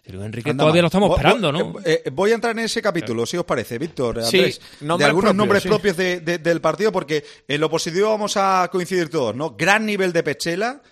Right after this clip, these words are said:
Speaker 2: bien
Speaker 1: Muy
Speaker 2: que
Speaker 1: bueno.
Speaker 2: secundado medio campo por Guido, y las arrancadas de Adde. Y el acierto del gol
Speaker 3: Que
Speaker 2: de
Speaker 3: tiene
Speaker 2: Ayoce,
Speaker 3: que
Speaker 2: que hay que
Speaker 3: jugar
Speaker 2: estar ahí,
Speaker 3: siempre.
Speaker 2: que tuvo dos o tres,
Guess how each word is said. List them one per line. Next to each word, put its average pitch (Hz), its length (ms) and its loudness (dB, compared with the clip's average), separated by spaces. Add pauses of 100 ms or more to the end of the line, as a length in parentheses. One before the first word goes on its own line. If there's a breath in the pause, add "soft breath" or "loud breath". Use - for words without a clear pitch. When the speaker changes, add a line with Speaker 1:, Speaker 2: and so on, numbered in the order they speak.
(320 soft breath)
Speaker 2:
bien 113 400 -2
Speaker 1:
Muy 160 60 0
Speaker 2:
que 170 60 4
Speaker 1:
bueno. 160 120 2
Speaker 2:
secundado 180 460 0
medio 165 260 -2
campo 156 460 -2
por 147 160 -2
Guido, 202 340 0 (460 loud breath)
y 143 120 -6
las 131 200 -6
arrancadas 131 540 -8
de 156 100 -6
Adde. 110 440 -10 (180)
Y 139 100 -2
el 139 80 2
acierto 185 500 -2
del 147 260 -2
gol 190 180 0
Speaker 3:
Que 196 60 -10
Speaker 2:
de 147 80 0
Speaker 3:
tiene 151 120 0
Speaker 2:
Ayoce, - 60 -4
Speaker 3:
que - 0 -
Speaker 2:
que 185 60 0
hay 180 40 4
que 185 60 2
Speaker 3:
jugar 185 160 2
Speaker 2:
estar - 160 0
ahí, 170 140 2
Speaker 3:
siempre. 113 340 -4 (180 loud breath)
Speaker 2:
que 127 160 -4
tuvo 160 240 0
dos 156 200 -2
o 147 60 -4
tres, 208 300 -4